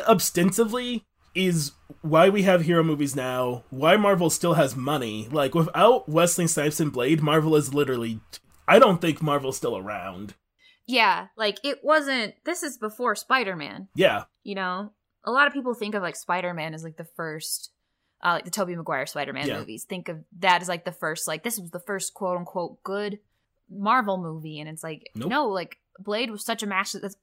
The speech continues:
Speaker 2: Blade's a trilogy for a reason.
Speaker 1: Mm-hmm.
Speaker 2: It was, like, an incredibly big deal and an incredibly lucrative franchise. And, um,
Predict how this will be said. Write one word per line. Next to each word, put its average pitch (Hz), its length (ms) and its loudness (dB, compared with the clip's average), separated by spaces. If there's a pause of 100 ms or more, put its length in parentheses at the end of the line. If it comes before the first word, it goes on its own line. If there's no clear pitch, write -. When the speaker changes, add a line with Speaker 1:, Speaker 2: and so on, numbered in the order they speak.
Speaker 2:
Blade's 240 220 -2
a 220 60 -8
trilogy 247 400 -6
for 175 260 -8
a 156 40 -10
reason. 175 600 -8
Speaker 1:
Mm-hmm. 147 220 -2
Speaker 2:
It - 20 -6
was, - 140 -4
like, 175 200 -6 (540)
an 226 120 -4
incredibly 226 640 -4
big 160 300 -10
deal 156 260 -8
and 165 160 -10
an 170 80 -10
incredibly 180 600 -8
lucrative 160 400 -12
franchise. 156 760 -10 (420)
And, 170 460 -8
um, 147 360 -8